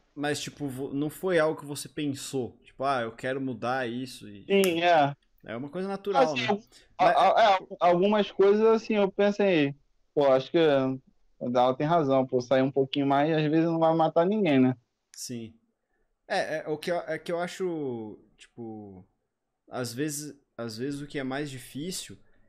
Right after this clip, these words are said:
Speaker 1: é você entender a mudança do outro e não a sua própria mudança. Porque, tipo,
Speaker 2: Sim.
Speaker 1: você, você querendo ou não, você tá meio que conversando consigo mesmo ali, né? Você tá sempre, tipo, "Ah, não, ó,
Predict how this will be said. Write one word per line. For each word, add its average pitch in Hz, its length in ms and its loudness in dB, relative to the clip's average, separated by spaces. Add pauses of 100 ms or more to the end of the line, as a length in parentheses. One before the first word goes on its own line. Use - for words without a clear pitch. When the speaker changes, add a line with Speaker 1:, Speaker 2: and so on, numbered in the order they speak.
(100)
Speaker 1:
é 123 100 -4
você 135 320 -2
entender 156 420 -2
a 151 60 -2
mudança 160 380 -4
do 175 180 -4
outro 147 300 0
e - 20 -6
não 135 160 -4
a 156 60 -6
sua 151 160 -10
própria 113 360 -10
mudança. 104 540 -10 (500)
Porque, 139 240 -2
tipo, - 180 -6
Speaker 2:
Sim. - 0 -
Speaker 1:
você, 170 520 0
você 175 340 -6
querendo 220 280 0
ou 202 40 -2
não, 214 120 -2
você 220 120 -10
tá 233 160 -4
meio 233 140 -6
que - 60 -18
conversando 190 680 0
consigo 147 560 -6
mesmo 120 380 -4
ali, 101 180 -12
né? 104 180 -14 (460)
Você - 180 -20
tá 135 120 -4
sempre, 156 400 -4
tipo, - 260 -10
"Ah, 170 300 0
não, 131 220 -10
ó, 104 180 -16